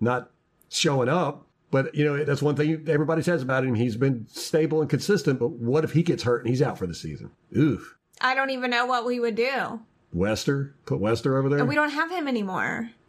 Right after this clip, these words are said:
Speaker 1: Really?
Speaker 2: Yeah, he signed with, like,
Speaker 1: You know who it'd
Speaker 2: the
Speaker 1: be?
Speaker 2: Jaguars or somebody.
Speaker 1: It'd be Bubba.
Speaker 2: <laughs>
Speaker 1: What's his name?
Speaker 2: Beninock?
Speaker 1: No.
Speaker 2: Bubba? Oh, Boozer.
Speaker 1: Boozer.
Speaker 2: Cole Boozer.
Speaker 1: Cole Boozer. <laughs>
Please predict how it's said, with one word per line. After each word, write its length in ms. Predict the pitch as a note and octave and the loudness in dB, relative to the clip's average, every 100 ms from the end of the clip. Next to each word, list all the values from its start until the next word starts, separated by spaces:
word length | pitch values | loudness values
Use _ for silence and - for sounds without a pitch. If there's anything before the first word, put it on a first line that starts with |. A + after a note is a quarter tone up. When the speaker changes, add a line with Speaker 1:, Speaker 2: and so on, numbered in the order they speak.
| _ A2 | _ 0
Speaker 1:
Really? 420 | C#3 G3+ B3+ C4+ | 2 2 0 -2
Speaker 2:
Yeah, 460 | C4+ A#4+ E4 A#3+ | 0 0 2 0
he 180 | B3+ D#4 | -2 -4
signed 400 | F4+ D4+ D4 D4 | 0 0 0 -2
with, 160 | C4+ C4 | -6 -2
like, 340 | C4+ C4 - - - | -2 -2 -8 -20 -4
Speaker 1:
You 100 | G#2+ | 0
know 120 | A2+ | 2
who 120 | G#2+ A2+ | 2 2
it'd 120 | G#2+ | 2
Speaker 2:
the 140 | A#2 | 2
Speaker 1:
be? 60 | A#2 | 2
Speaker 2:
Jaguars 680 | F#3+ G#3+ A#3+ A#3+ B3 B3 B3 | 0 -2 -2 -2 -2 -4 -8
or 80 | B3 | -8
somebody. 320 | B3 A#3+ A#3+ | -6 -6 -4
Speaker 1:
It'd 120 | A#3 | -2
be 40 | G#2 | -2
Bubba. 560 | D#2+ A#2 A#2+ G#2 E2+ - | 0 0 2 0 -4 -6
Speaker 2:
<laughs> 580 | B3+ C4+ A3+ - _ - | -6 -6 -12 -16 _ -2
Speaker 1:
What's 160 | A2+ B2+ | 0 2
his 100 | A2+ | 2
name? 320 | C#3 C#3+ C3+ - _ - | 4 2 0 -8 _ -4
Speaker 2:
Beninock? 640 | A#3+ B3 D4+ E4 F#4+ - - | -2 0 2 2 0 -6 -2
Speaker 1:
No. 600 | E3+ D#3 C3 G2+ E2 C#2+ _ _ _ | 0 2 2 0 -2 -6 _ _ _
Speaker 2:
Bubba? 480 | G#3 G#3 B3+ D4 D4+ - _ _ - | -4 -2 -4 -6 -12 -16 _ _ 0
Oh, 260 | A3 A#3+ - | 0 0 -4
Boozer. 720 | D4+ F#4 F#4 E4 D#4 B3+ B2+ C3 | -2 0 0 2 2 0 0 0
Speaker 1:
Boozer. 720 | G3+ B3+ F#3+ D#3+ C3 A2 F#2+ | 2 4 4 2 2 0 0
Speaker 2:
Cole 240 | D4+ D#4 | 0 -2
Boozer. 300 | D#4+ E4 - | -2 -2 0
Speaker 1:
Cole 320 | D#3+ G3 G#3+ | 0 2 0
Boozer. 720 | E3 C3+ G#3 F#3 A#2+ G2 F#2 _ _ | 0 0 2 2 0 -2 -6 _ _
<laughs> 260 | _ - | _ -4